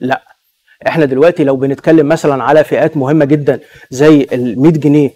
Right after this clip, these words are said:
والميتين جنيه، يعني احنا بنشوف دلوقتي الميتين جنيه بيبقى عليه علامات تصميمية وتأمينية مهمة، الشريط اللي موجود هنا وفي شريط كمان موجود هنا، وفي علامات ما-، مائية وعلامات تأمينية متغيرة بصريًا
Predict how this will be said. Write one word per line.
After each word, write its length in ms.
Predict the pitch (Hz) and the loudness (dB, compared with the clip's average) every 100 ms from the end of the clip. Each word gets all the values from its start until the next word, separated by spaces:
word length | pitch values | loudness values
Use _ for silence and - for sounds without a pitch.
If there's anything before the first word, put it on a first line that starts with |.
| _ | _
والميتين 680 | 127 143 165 143 135 135 165 | 0 2 4 2 -2 0 0
جنيه، 240 | 147 143 180 - - | 2 -2 -4 -10 -10
يعني 140 | 127 143 | -6 -4
احنا 160 | 156 | -4
بنشوف 420 | 131 117 110 156 | -4 -6 -6 -4
دلوقتي 260 | 139 156 160 | 2 2 2
الميتين 300 | 143 135 165 | 0 0 0
جنيه 140 | 151 | 2
بيبقى 240 | 175 202 196 | 0 2 2
عليه 140 | 196 | 2
علامات 380 | 175 156 151 156 | 4 2 2 -2
تصميمية 580 | 143 147 131 139 156 147 _ | -8 -4 -2 2 2 2 _
وتأمينية 480 | 139 135 143 143 156 | -4 -2 0 2 2
مهمة، 380 | 143 131 131 120 - - | 2 0 -2 -4 -8 -10
الشريط 400 | - 135 143 143 | -8 -2 -2 0
اللي 120 | 131 | 0
موجود 360 | 123 123 135 135 | 0 -2 -2 -2
هنا 200 | 135 147 _ | -4 -6 _
وفي 220 | 131 - | -6 -2
شريط 280 | 151 139 143 | -2 0 0
كمان 220 | - 139 | 0 0
موجود 300 | 139 120 135 | 0 0 -4
هنا، 220 | 127 135 143 _ | -4 -6 -8 _
وفي 180 | - 170 | -2 2
علامات 440 | 165 151 147 - | 4 4 4 0
ما-، 220 | 143 120 - | 0 -2 -4
مائية 560 | 135 131 - 151 156 147 | -6 -4 0 2 4 4
وعلامات 680 | 131 143 147 127 127 156 | 2 2 2 0 -2 -4
تأمينية 400 | - 135 127 156 | -4 -6 -2 0
متغيرة 480 | 151 147 143 135 160 | 0 -2 -2 2 2
بصريًا 540 | 147 139 131 151 156 | 2 0 2 4 4